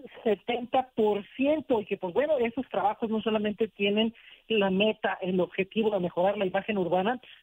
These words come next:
sino también de la conectividad, del comercio que luego se da entre los diversos sectores,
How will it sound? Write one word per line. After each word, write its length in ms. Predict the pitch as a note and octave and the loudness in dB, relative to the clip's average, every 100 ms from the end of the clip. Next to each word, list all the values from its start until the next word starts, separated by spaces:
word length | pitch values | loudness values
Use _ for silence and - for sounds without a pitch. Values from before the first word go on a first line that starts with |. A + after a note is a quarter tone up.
| - | -4
sino 160 | A#3 A3 | 0 0
también 260 | A3 A3+ | 0 0
de 100 | C4+ | 0
la 100 | E4 | -2
conectividad, 920 | D4+ A#3+ G#3+ - G3 F3+ F#3 - C4 A#3+ | -2 -4 -4 -6 -4 0 0 0 0 0
del 160 | F#3 | 0
comercio 480 | - F#3 G#3+ A#3+ A#3+ | -2 0 0 0 -4
que 100 | G3+ | 0
luego 220 | F#3+ G#3+ | 2 2
se 120 | G#3+ | 0
da 280 | F#3 G#3 A3+ | 0 2 0
entre 180 | A3 F#3+ | -2 -2
los 140 | F3 | -4
diversos 320 | E3 F3 F#3+ G3 | 0 -2 -2 -6
sectores, 480 | F3+ - G3 A#3+ | -6 -2 0 0